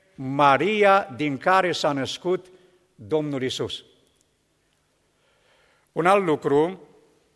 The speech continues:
la prima lui venire, evreii au crezut că el vine ca Mesia, ca e-, eliberator, va zdrobi jugul roman,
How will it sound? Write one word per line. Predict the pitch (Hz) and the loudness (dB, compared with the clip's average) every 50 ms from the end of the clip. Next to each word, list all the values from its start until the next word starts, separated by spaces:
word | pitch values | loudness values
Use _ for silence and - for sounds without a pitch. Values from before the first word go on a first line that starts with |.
| _ _ _ _ _ _ _ _ _ _ _ _ _ _ | _ _ _ _ _ _ _ _ _ _ _ _ _ _
la | - 165 160 151 | 0 4 4 4
prima | 147 - 208 240 240 233 220 | 4 4 2 0 2 4 4
lui | 202 196 220 233 | 6 6 4 4
venire, | 185 208 190 175 196 220 226 214 | 4 2 2 2 2 2 4 4
evreii | 196 180 170 135 175 202 214 214 | 4 4 2 2 2 4 4 6
au | 202 185 185 170 | 6 6 4 2
crezut | - 185 175 170 139 117 175 208 208 - | 0 0 0 2 2 2 0 0 0 0
că | - 190 | 0 2
el | 180 180 170 | 4 2 2
vine | 156 190 208 202 196 | 2 0 0 0 0
ca | 190 196 190 175 | 0 2 2 2
Mesia, | 170 170 175 160 - - - 214 214 196 190 170 | 2 2 0 0 0 -2 -4 -2 0 2 2 2
ca | - - 180 175 | 2 2 2 2
e-, | 175 175 175 170 180 - - - | 2 2 2 0 0 -2 -6 -14
eliberator, | - 165 156 175 170 165 160 135 156 156 156 160 156 156 - 202 196 180 139 113 - - - - - _ _ _ _ _ _ | -10 -4 0 0 2 0 0 0 2 2 4 4 2 2 2 2 2 4 4 2 0 -4 -12 -20 -20 _ _ _ _ _ _
va | - 120 123 156 160 | -6 0 2 4 4
zdrobi | 139 113 110 110 139 151 156 147 143 220 214 | 4 2 -2 -2 0 2 2 2 0 0 -2
jugul | 151 143 180 180 180 185 | -2 -2 -2 -2 -2 -2
roman, | 156 156 156 143 131 131 131 131 147 175 - | 0 2 2 2 4 4 4 2 2 0 -6